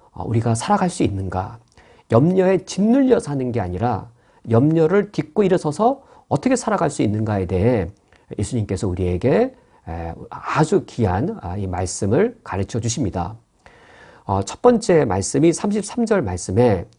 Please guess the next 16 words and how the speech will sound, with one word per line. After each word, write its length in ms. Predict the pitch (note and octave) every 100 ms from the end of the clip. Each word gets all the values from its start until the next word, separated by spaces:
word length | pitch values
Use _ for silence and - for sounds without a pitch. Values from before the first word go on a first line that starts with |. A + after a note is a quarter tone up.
| _ _ -
"그런즉 640 | - C#3+ E3 D#3+ F3+ E3+
너희는 580 | G#2 G#2+ C3 D3+ A2+ G2+
먼저 960 | A2+ D#3+ G3 E3+ A2+ F#2 A2+ G#2 E2+ - _ _ _ _
그의 280 | - B2+ A#2
나라와 580 | G2+ G#2 G#2+ G#2 G2+
그의 220 | - A#2 G#2
의를 160 | C3
구하라." 580 | B2 F#2 F2+ F2+ F2 G#2+ - _ _ _ -
여기서 480 | A2 G2 F3 C4+ - _
먼저란 580 | - G2+ C#3 D3 C#3+ B2+
말이 220 | G2+ C#3+
중요한 340 | D3+ D#3+ D3+ G#2
것이죠. 560 | E2+ D#2 - - - _ _ -
먼저. 580 | B2+ D#3+ B2 G#2 G#2+ - _ _ - - - - -
우리가 280 | D3 D3 C#3
염려가, 880 | A#2+ G3 G#3 F#3 E3+ C3+ A2 G2+